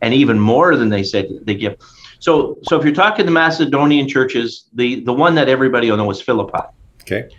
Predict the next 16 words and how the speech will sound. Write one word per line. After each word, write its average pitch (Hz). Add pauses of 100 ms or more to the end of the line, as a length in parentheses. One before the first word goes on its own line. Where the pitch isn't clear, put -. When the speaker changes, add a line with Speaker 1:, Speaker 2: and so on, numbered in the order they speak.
(520)
Speaker 1:
And 117
Philippi 151
is 127
the 131
one 123
that, 107
that 107
Paul 120
speaks 127
so 104
highly 117
of, 87
right? -
Speaker 2:
Mm-hmm, 110
mm-hmm. 113 (320)
Speaker 1:
There, 151